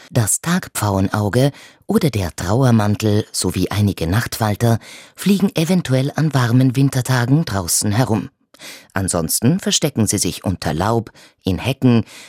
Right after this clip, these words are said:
in der Rinde von Bäumen, in einem Schuppen oder Dachboden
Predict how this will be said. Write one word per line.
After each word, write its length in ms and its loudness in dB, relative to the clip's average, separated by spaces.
in 140 6
der 180 0
Rinde 240 0
von 220 2
Bäumen, 500 2
in 120 4
einem 220 0
Schuppen 540 2
oder 240 -2
Dachboden 640 -2